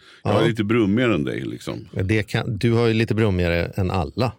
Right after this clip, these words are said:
Speaker 2: ska jag säga.
Speaker 1: Nej, inte än alla. Men,
Speaker 2: Nej,
Speaker 1: nej,
Speaker 2: men
Speaker 1: men jag har, jag,
Speaker 2: väldigt.
Speaker 1: jag, jag skulle säga, tänk att få dra en sån här, men,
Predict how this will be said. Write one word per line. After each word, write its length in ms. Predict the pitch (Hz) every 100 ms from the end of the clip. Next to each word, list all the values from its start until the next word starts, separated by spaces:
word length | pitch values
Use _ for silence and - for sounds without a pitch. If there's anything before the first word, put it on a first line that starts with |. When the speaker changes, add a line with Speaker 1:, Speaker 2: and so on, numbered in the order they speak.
| _
Speaker 2:
ska 160 | - 107
jag 80 | -
säga. 180 | -
Speaker 1:
Nej, 220 | 78 73 80
inte 200 | 65 80
än 80 |
alla. 260 | 73 67 69
Men, 80 | 78
Speaker 2:
Nej, 180 | 85 110
Speaker 1:
nej, 80 |
Speaker 2:
men 40 | 110
Speaker 1:
men 40 | 110
jag 140 | 117
har, 280 | 110 107 98
jag, 80 | 101
Speaker 2:
väldigt. 180 | 113 113
Speaker 1:
jag, 140 | 120 - - - -
jag 160 | - 107
skulle 360 | - 131 127
säga, 180 | 107 92 85
tänk 240 | 139 123
att 80 | 98
få 80 | 92
dra 260 | 92 87
en 80 | 69
sån 120 | 67 60
här, 180 | 58 57 - - _ -
men, 480 | 80 69 67 69